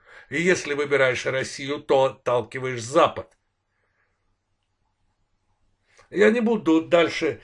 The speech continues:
запускать все его умозаключения.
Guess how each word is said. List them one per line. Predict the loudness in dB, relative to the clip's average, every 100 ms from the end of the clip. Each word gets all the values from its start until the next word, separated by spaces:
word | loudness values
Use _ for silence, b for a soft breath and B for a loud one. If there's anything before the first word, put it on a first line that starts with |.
| b b
запускать | -4 -2 -2 -8 0 2 2 B B B B
все | -8 0 2
его | 4 2 0 -6 _ _ _ _ _ _ _ _ _ _ _ _ _ _ _ _ -8
умозаключения. | -4 -2 -2 -2 -4 -2 -2 -2 -4